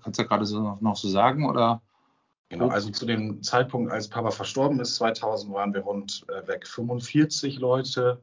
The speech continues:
Speaker 2: Ähm, ja, genau.
Speaker 1: Oh, dann habt ihr, gut, ich meine, das sind ja auch schon, äh, ein paar Jahrzehnte her, aber grundsätzlich so dann noch mal verdoppelt, äh, ja, ist ja auch was. Wie sind da so, kannst du was sagen? Habt ihr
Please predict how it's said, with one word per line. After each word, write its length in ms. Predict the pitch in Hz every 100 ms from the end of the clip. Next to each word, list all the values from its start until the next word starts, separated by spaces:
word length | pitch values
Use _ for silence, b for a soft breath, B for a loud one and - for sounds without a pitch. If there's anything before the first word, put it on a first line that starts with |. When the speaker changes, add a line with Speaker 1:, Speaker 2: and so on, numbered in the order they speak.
| _ _ _ _ _ _ _ _ -
Speaker 2:
Ähm, 760 | 95 95 92 95 90 87 78 _ _ _ _ _ -
ja, 240 | - -
genau. 420 | 160 78 76 67 - _ _ _ _ _ _ 165
Speaker 1:
Oh, 100 | 117
dann 220 | 92 90
habt 180 | 101 110
ihr, 240 | 123 120 120 B B B -
gut, 380 | 110 - - -
ich 200 | 98 95
meine, 180 | 101 95
das 100 | 92
sind 160 | 104 101
ja 100 | 92
auch 200 | 101 -
schon, 260 | 107 101
äh, 300 | 101 - 98
ein 120 | 95
paar 180 | 104 104
Jahrzehnte 420 | 98 95 107 98
her, 200 | 95 101
aber 220 | 127 104 98
grundsätzlich 560 | 98 104 - 131 113
so 160 | 117 110
dann 180 | 104 104
noch 160 | 107
mal 160 | 110 98
verdoppelt, 500 | 101 98 104 151 -
äh, 280 | 135 135 147
ja, 240 | 165 - -
ist 120 | -
ja 60 | 120
auch 180 | 101
was. 260 | 82 76 - b b
Wie 100 | -
sind 240 | 113 131 170
da 160 | 151
so, 260 | 135 139 135 B B -
kannst 240 | - 117
du 60 | 117
was 140 | 107
sagen? 440 | - 90 143 220 127
Habt 160 | 101
ihr 340 | 110 110 101